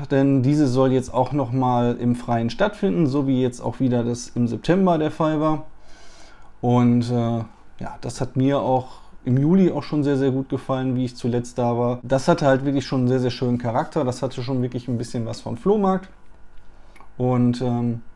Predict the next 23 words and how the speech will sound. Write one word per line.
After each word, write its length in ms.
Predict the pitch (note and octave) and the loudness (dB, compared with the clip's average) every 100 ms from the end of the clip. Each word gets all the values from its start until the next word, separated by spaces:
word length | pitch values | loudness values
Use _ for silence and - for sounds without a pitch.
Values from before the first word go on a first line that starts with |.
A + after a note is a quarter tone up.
| - - - - - - - - | -18 -18 -18 -20 -20 -20 -16 -4
wie 160 | C3 | 0
gesagt, 340 | A#2+ A2 A2+ - | 0 0 -4 -4
soll 300 | B2 C3+ C#3 | 2 2 2
halt 300 | B2+ B2 - | 0 -2 -2
auch 120 | B2 | -4
im 120 | B2 | -4
Oktober 480 | A2 - D3 D3+ C3+ B2 | -4 -4 0 0 0 0
so 160 | C3+ C3+ | -2 -2
noch 160 | B2 | -2
mal 100 | C3 | -6
stattfinden. 680 | A#2+ C3 B2+ - B2+ B2 A#2+ - - - - - | -4 -4 -4 -4 -2 -2 -4 -8 -14 -16 -20 -6
Und 140 | B2 A#2+ | -2 2
danach 400 | A#2+ A#2 A#2+ - | 2 2 -2 -2
geht's 280 | A2+ A2+ | -4 -4
dann 220 | - A#2+ A2+ | -4 0 2
wieder 180 | A#2 | 0
in 120 | A#2 A#2 | 0 -2
die 80 | |
bekannte 500 | A2 A#2 A#2+ A2 A#2 | -2 -6 -6 -4 -4
Halle 300 | A#2+ E3 E3+ | 2 6 6
in 160 | C#3 C#3 | 4 2
Neuss. 420 | C3+ C3+ C#3+ - - - - - - - - - - - | 2 0 -2 -8 -18 -18 -20 -20 -20 -20 -20 -20 -14 -4
Ähm, 560 | A#2+ A#2+ A#2+ A#2 A#2 | -2 0 0 0 -4